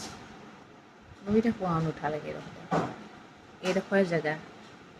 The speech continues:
এইডোখৰত বহি থকা মানে গম পাব আৰু, উঠা নাই মানে, বহি আছোঁ আৰু।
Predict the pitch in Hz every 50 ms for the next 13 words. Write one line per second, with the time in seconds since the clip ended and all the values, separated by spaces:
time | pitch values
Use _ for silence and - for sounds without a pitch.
0 | - - - - - - - - - 160 - - - - - 160 170 180 175 -
1 | 185 185 - 185 185 180 185 185 185 185 185 185 185 185 180 180 175 175 175 165
2 | 170 175 175 170 170 165 160 - - 170 160 165 165 165 165 165 160 160 160 160
3 | 156 160 160 160 160 160 - - 160 160 156 156 160 - -